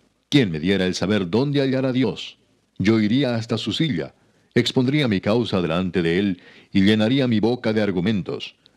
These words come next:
Yo sabría lo que él me respondiese, y entendería lo que me dijera. ¿Contendería conmigo con grandeza de fuerza? No,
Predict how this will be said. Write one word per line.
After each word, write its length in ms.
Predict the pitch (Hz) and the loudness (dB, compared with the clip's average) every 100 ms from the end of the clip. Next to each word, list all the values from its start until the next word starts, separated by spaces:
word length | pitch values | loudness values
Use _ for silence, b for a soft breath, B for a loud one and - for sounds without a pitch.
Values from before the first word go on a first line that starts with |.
| b | b
Yo 240 | 87 85 98 | -2 2 2
sabría 360 | - 101 107 | 2 2 2
lo 120 | 98 92 | 0 0
que 180 | 90 95 | 0 0
él 80 | 107 | 0
me 100 | 98 | 0
respondiese, 840 | 95 - 95 87 113 104 104 90 B 110 | -2 -4 -4 0 0 0 -2 -4 B 0
y 80 | |
entendería 580 | 113 104 113 101 110 135 | 0 2 0 2 2 0
lo 140 | 120 107 | 0 0
que 80 | |
me 100 | 107 | 0
dijera. 480 | 104 - 127 80 69 _ _ _ _ _ _ _ _ | 0 -2 -4 -4 -8 _ _ _ _ _ _ _ _
¿Contendería 580 | 127 123 131 123 156 117 | 0 2 2 2 2 0
conmigo 480 | 87 76 85 101 107 | -2 -2 0 0 0
con 180 | 101 | 0
grandeza 500 | 95 85 80 92 101 | -2 -2 -2 -2 -2
de 100 | 98 | -2
fuerza? 480 | 95 104 101 139 143 _ _ _ _ | 0 -2 -2 -6 -8 _ _ _ _
No, 400 | 113 98 67 - | 0 2 2 -4